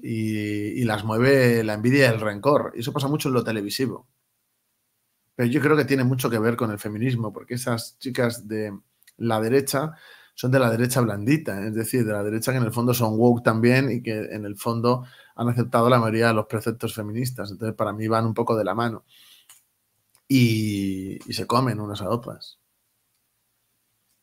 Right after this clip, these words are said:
Y su motor, como vuel-, vuelvo a decir, es el rencor y la envidia. Y creo que es lo que le pasa a esta chica. Luego yo creo que ella es consciente de sus limitaciones.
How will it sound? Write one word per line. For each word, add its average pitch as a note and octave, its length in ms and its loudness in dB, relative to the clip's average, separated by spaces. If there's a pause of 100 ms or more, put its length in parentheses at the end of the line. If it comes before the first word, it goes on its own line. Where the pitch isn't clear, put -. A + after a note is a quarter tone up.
(460)
Y C3+ 120 2
su A2+ 100 -2
motor, A2 360 2
como A#2 200 0
vuel-, G#2+ 240 -2
vuelvo A2 280 0
a G#2 60 0
decir, A2+ 300 -2
es B2 140 -2
el A2+ 340 -2
rencor G#2+ 420 -2
y A#2+ 40 2
la G2+ 80 0
envidia. G2+ 540 -6 (1600)
Y A#2+ 120 0
creo D3 220 8
que D3 200 8
es - 520 0
lo A#2 220 0
que A2+ 120 -2
le A2 80 -2
pasa C3 260 0
a - 20 0
esta G#2+ 200 -4
chica. A#2 320 -2
Luego D3 240 4
yo D3 120 2
creo D3+ 140 2
que C#3+ 80 0
ella D3 140 4
es C#3+ 100 -2
consciente C3 640 0
de A2 160 0
sus G#2 180 -8
limitaciones. A2 800 -4